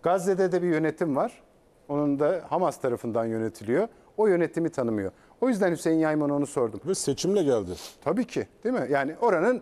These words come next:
Speaker 1: sizi ilgilendirmiyor. Ya oranın halkı demiş ki, "Hamas bizim yöneticimiz." Şimdi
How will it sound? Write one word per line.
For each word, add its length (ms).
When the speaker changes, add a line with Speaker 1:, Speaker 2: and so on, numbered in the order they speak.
Speaker 1:
sizi 260
ilgilendirmiyor. 640
Ya 180
oranın 400
halkı 360
demiş 280
ki, 260
"Hamas 380
bizim 240
yöneticimiz." 680
Şimdi 340